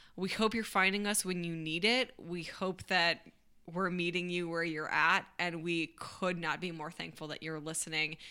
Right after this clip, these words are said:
that you're here, that you're engaged, that you want to think about things critically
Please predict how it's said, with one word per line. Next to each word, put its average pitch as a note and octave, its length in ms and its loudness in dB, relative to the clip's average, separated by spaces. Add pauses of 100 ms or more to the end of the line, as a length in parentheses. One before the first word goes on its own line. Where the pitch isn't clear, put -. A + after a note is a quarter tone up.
(140)
that - 120 -6
you're D#3 160 -4
here, F3 420 -2
that E3+ 180 -4
you're D#3 160 -4
engaged, D#3 680 -2
that - 100 -4
you F3 240 -6
want E3+ 380 0
to G3 100 -6
think F3 200 -6
about D#3 240 -6
things D#3 220 -6
critically D#3+ 540 -6